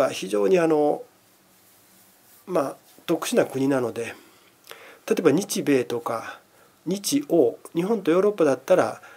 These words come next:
お互いに相手の土地を買うとか、相手の会社を買うとか、それはもう頻繁に行われてますね。会社だったら買収の話はよく聞こえてきますよ。けれど、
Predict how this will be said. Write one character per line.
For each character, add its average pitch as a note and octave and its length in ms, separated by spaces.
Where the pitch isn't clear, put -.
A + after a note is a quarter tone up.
お E3 100
互 D#3+ 320
い - 20
に E3+ 360
相 D#3 180
手 D#3 140
の C#3+ 80
土 D3 140
地 E3 180
を A#2+ 300
買 C3 200
う B2+ 80
と A#2+ 140
か、 D3+ 260
相 D3+ 200
手 D3+ 100
の C#3+ 120
会 C#3+ 220
社 C#3+ 180
を - 240
買 C3 220
う B2+ 80
と A#2+ 160
か、 - 320
そ - 120
れ G#3 40
は G3 60
も E3 60
う - 20
頻 E3 140
繁 D#3 180
に D3+ 60
行 D3 80
わ C#3 220
れ C3 120
て - 140
ま B2+ 120
す - 80
ね。 F3+ 220
会 D#3 160
社 D3+ 80
だ D#3+ 120
っ E3 80
た C#3 100
ら B2 80
買 C#3+ 220
収 D3 180
の C#3+ 100
話 C3 300
は D3+ 200
よ D3+ 140
く - 100
聞 - 120
こ C3 120
え B2 60
て B2+ 80
き - 120
ま A#2+ 120
す - 140
よ。 A#2+ 100
け A3 100
れ F#3 60
ど、 C3 320